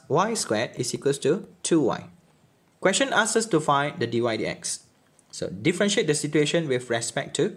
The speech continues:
x. And we will have two x plus two y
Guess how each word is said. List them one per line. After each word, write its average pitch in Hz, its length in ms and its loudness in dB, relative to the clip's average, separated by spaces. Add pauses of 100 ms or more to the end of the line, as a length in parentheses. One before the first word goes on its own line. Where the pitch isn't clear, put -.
(140)
x. - 420 -8 (1040)
And 120 140 0
we 127 80 4
will 123 140 2
have 143 280 -2 (480)
two 285 180 2
x 131 440 -2 (260)
plus 143 540 0 (540)
two 294 160 4
y 117 460 2